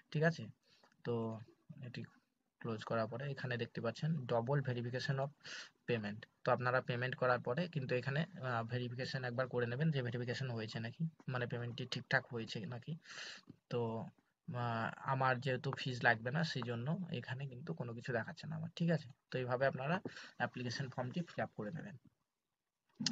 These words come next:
তো <clears throat> thank you ভিডিওটি পুরো দেখার জন্য। তো channel, চ্যানেলে নতুন হয়ে থাকলে চ্যানেলটিকে subscribe করে রাখবেন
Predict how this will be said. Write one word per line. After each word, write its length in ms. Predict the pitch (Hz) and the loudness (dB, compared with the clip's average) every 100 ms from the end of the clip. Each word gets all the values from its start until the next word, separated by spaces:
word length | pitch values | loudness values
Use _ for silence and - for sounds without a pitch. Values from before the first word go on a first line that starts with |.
| - - - - | -4 -10 -12 0
তো 360 | 143 123 120 - - | 6 8 8 6 0
<clears throat> 400 | - 196 170 - - - - | 6 12 12 10 -4 -4 0
thank 160 | 127 123 | 2 4
you 80 | 156 | 2
ভিডিওটি 480 | 131 120 107 - | 4 2 2 0
পুরো 260 | 117 - 120 | -2 2 4
দেখার 260 | 113 117 113 | 4 4 2
জন্য। 340 | 120 127 165 - _ _ - | 0 0 -2 -4 _ _ -10
তো 280 | 123 123 120 135 127 | -8 -8 -8 -10 -8
channel, 400 | - 120 117 113 | -2 0 0 -2
চ্যানেলে 380 | 120 127 120 123 | 4 6 8 6
নতুন 260 | 123 120 127 | 4 0 2
হয়ে 140 | 123 | 2
থাকলে 240 | 127 127 147 | 2 0 0
চ্যানেলটিকে 500 | 139 120 120 123 123 | 0 0 -2 0 0
subscribe 440 | - - 127 117 | -2 0 2 2
করে 180 | - 117 | 2 2
রাখবেন 340 | 117 135 185 | 2 2 0